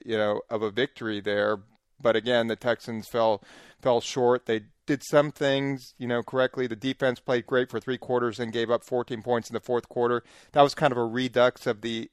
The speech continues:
of the Oakland game down in Mexico City when the Texans defense kind of ran out of steam at the end. And it seemed like, again, on Su-, for Sunday's game against the Packers at Lambeau, some of the same things happened because they were really stopping the run. What they were able to do there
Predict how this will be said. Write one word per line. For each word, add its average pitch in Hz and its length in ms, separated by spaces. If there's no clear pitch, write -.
of 104 140
the 117 120
Oakland 110 460
game 107 420
down 117 220
in 110 80
Mexico 117 420
City 135 340
when 113 160
the 110 60
Texans 113 480
defense 110 480
kind 110 240
of 104 160
ran 117 280
out 113 100
of 107 100
steam 123 280
at 110 100
the 113 140
end. 113 180
And 107 80
it - 100
seemed 120 220
like, 110 220
again, 110 500
on 107 200
Su-, - 180
for 117 120
Sunday's 135 480
game 117 200
against 110 240
the 117 60
Packers 131 460
at 104 120
Lambeau, 107 680
some 135 180
of 117 60
the 107 60
same 117 280
things 113 260
happened 113 400
because 110 240
they 143 160
were 143 140
really 147 260
stopping 123 460
the 104 100
run. 113 380
What 151 220
they 156 100
were 143 120
able 135 200
to 127 100
do 127 320
there 127 480